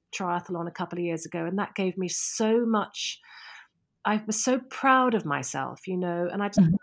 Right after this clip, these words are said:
Speaker 1: I can do these things, you know, I, I can be fit and I can be strong. And I remember just thinking, "I'm gonna be very different from now on," because I don't want to just become, um,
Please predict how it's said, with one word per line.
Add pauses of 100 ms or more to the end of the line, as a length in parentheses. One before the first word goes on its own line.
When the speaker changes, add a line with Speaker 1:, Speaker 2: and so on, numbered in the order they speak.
Speaker 1:
I
can
do
these
things,
you
know,
I,
I
can
be
fit
and
I
can
be
strong.
And
I
remember
just
thinking, (640)
"I'm
gonna
be
very
different (100)
from
now
on,"
because (800)
I
don't
want
to
just
become, (520)
um,